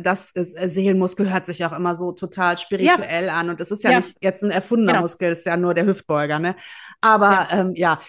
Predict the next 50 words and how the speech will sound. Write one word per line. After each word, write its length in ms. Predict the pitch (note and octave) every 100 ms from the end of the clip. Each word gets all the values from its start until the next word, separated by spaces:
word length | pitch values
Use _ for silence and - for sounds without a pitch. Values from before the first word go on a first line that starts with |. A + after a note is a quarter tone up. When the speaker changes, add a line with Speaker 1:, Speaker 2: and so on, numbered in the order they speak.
| - -
Speaker 1:
also 220 | A#3+ B3
von 180 | C4 A#3+
da 180 | B3 B3
an, 260 | G3+ A3
ja, 160 | G#3+ G#3+
du 100 | A#3
hast, 220 | A#3+ -
du 240 | G3 G#3+ A3+
hast 200 | A3+ A3
total 340 | G3+ G#3 F#3
recht. 360 | F#3 G3+ A#3 -
Und, 360 | F3+ F3+ F3+ -
ähm, 400 | E3+ E3 D#3+ E3
ja, 160 | B3 D#4+
das 140 | E4 E4+
hat 120 | D#4+
auf 120 | D4+
jeden 140 | E4 F4+
Fall 160 | D4+
einen 80 | C4
riesengroßen 500 | D#4 D#4 C4+ C4+ C4+
Knoten 460 | - C4 D4 G#4+ D#4+
jetzt 220 | C4 -
in 60 | A3+
meinem 200 | G#3+ G#3+
Kopf 260 | - F4+ -
gelöst. 580 | G3 E3+ E3+ D4 -
Und 60 | D#4+
Speaker 2:
Ach, 60 | C#4
Speaker 1:
ich 80 | B3+
hab 100 | C4+
so 120 | B4+
Speaker 2:
cool. 0 |
Speaker 1:
richtig 340 | G#4 B3 D4
gemerkt, 320 | D#4 C#4+ A4
wie 60 | D4+
es 80 | -
so 80 | D#4+
Klick 300 | - F#4 D#4+
gemacht 420 | C#4+ A3+ - -
hat. 280 | F#4 C4 -
<laughs> 60 | - F#4+ G#4+ F#4 G4+ - - -
Speaker 2:
Ja, 320 | C4+ D4 E4+
Speaker 1:
So 60 | D4+
Speaker 2:
ich, 140 | C#4+
Speaker 1:
eine 100 | E4
Speaker 2:
ähm, 100 | C4
Speaker 1:
Verspannung 680 | C4+ C4+ C4 D4+ F#4 F#4 B3+
weg, 320 | A3+ G#3+ G#3+
ne? 280 | F#3+ G3 D#4+